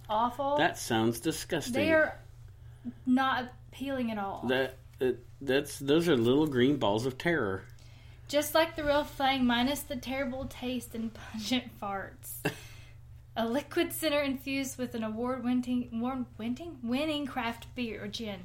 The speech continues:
Speaker 1: Jesus, I can't talk.
Speaker 2: I don't like gin.
Speaker 1: Gin, not like gin.
Speaker 2: I don't like
Speaker 1: either.
Speaker 2: chocolate.
Speaker 1: No.
Speaker 2: And I don't like Brussels.
Speaker 1: I
Speaker 2: Well,
Speaker 1: like
Speaker 2: you like
Speaker 1: chocolate.
Speaker 2: chocolate.
Speaker 1: I
Speaker 2: I don't
Speaker 1: like
Speaker 2: like
Speaker 1: chocolate.
Speaker 2: gin. I don't like chocolate. And I don't like Brussels
Speaker 1: So
Speaker 2: sprouts.
Speaker 1: I don't know if this, like, has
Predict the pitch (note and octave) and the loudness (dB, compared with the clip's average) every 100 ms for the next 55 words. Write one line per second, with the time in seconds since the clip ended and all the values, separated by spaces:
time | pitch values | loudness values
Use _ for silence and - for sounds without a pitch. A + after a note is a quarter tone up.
0 | - B3+ A#3 F#3 G3+ - F#3+ - - - | -12 -8 -8 -10 -14 -14 -14 -14 -14 -16
1 | - - - F3+ G#3 C3 A#2 A2+ B2 A#2+ | -18 -8 6 8 10 8 6 4 6 8
2 | D#3+ A#3+ B3 A3+ A3+ B3 C#4 D4+ B3+ A#3 | 6 4 0 -2 2 4 4 4 0 0
3 | A3 C#3+ D3 C#3 - - C#3+ C#3+ D3 F3 | 4 8 10 10 8 6 10 10 10 6
4 | F#3 A3+ A3+ A3+ A3+ - D#3 E3+ F3 E3+ | 6 4 -4 -4 -6 0 6 8 10 8
5 | E3 F#3+ F#3+ - B3+ B2+ B2 D3 C3+ G2 | 8 8 8 4 2 6 8 8 6 4
6 | - B2 A2 F#2+ - - F#3 F3+ C3 A2+ | 2 2 2 0 2 6 8 8 6 4
7 | B2+ D#3+ E3 D#3 D3+ C3 - D3+ D3 C#3+ | 4 6 6 4 4 2 4 6 6 4
8 | - D#3+ E3+ C3 A2 G2 A2 G2 F2+ D#2 | 0 4 4 4 4 2 0 -2 -2 -6
9 | - E4 D#4+ F#4 G4 D#4 C#4+ C#4+ - D4+ | 2 4 6 6 4 4 4 4 2 -6
10 | - C4 B3 A#3 A#3 A3+ | 0 0 0 0 0 -2